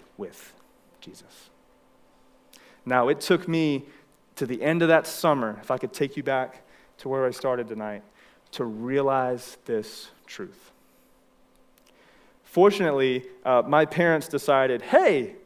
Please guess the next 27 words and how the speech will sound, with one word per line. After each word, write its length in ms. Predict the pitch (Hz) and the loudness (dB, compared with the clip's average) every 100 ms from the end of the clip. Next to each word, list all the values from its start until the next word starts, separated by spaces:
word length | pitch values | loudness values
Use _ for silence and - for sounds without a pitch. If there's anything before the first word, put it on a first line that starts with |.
| _ _ _ _ - | _ _ _ _ 0
let's 160 | 277 | 2
go 180 | - 427 | 4 6
on 100 | 427 | 6
a 40 | 254 | 2
cruise," 720 | - 208 240 135 98 - - - _ _ _ _ _ - - _ _ _ _ - | 2 4 4 2 -4 -14 -18 -20 _ _ _ _ _ -20 -20 _ _ _ _ -2
right 300 | 123 156 175 | 4 6 6
at 120 | 175 | 2
the 140 | 147 | 0
end 140 | 147 143 | -2 -2
of 60 | |
my 160 | 139 127 | -2 -2
burnout. 380 | 117 107 90 - _ _ _ _ _ _ _ _ _ | -2 -4 -8 -16 _ _ _ _ _ _ _ _ _
And 60 | 113 | -8
I 40 | |
said, 240 | 120 120 92 | -2 -4 -4
"Yes, 840 | 104 143 262 294 196 - - - - - | -4 0 2 2 -2 -8 -14 -16 -20 -8
I 140 | 220 | -2
would 220 | 220 220 | 2 0
love 500 | 202 202 277 339 349 | 0 -4 0 2 0
to 100 | - | -2
go 140 | 175 160 | -2 0
on 100 | 135 | -2
a 60 | |
cruise. 560 | 117 135 101 92 - - _ _ _ _ - | -4 -6 -6 -12 -20 -20 _ _ _ _ -6
That 180 | 330 359 | -4 -4
seems 320 | - 262 240 | -4 -4 -2
helpful." 520 | 269 - - 104 - | -2 -2 -4 -8 -10